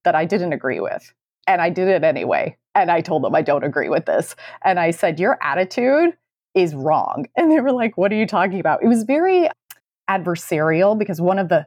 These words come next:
problems to solve is, oh, okay, if the candidate has an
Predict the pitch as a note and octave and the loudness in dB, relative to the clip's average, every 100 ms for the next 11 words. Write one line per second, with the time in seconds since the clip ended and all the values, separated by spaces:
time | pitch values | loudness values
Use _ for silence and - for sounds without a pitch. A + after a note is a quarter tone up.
0 | _ - C4+ B3+ A3+ - G#3 - A3+ G#3 | _ -2 2 2 2 -2 -8 -2 2 2
1 | E3+ E3 E3 - _ _ - D4+ A#3+ G#3 | 2 2 0 -4 _ _ 0 2 2 -2
2 | A3+ G#3 - F#3 - E3+ F#3 - C#4 E4+ | -2 -2 0 -2 -2 -4 -4 -2 0 2
3 | E4+ E4 - G#3+ F#3+ | 2 0 -2 -4 -2